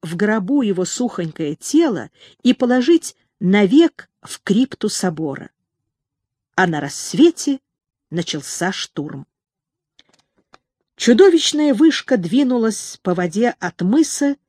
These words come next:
и к полудню достигла острова, как раз напротив дворца и сторожевой башни.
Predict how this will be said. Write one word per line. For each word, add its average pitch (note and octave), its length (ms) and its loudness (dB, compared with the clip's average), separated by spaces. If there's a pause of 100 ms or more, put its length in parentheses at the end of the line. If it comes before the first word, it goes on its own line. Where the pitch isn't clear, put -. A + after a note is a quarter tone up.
(560)
и A#3 120 0
к - 140 -12
полудню C#4+ 520 4
достигла G#3 680 -2
острова, G3 640 -4 (440)
как F#3+ 220 -2
раз E4 280 2
напротив A3 520 -2
дворца D#3+ 640 -4 (300)
и A#3+ 80 0
сторожевой F#3 600 -2
башни. - 600 -12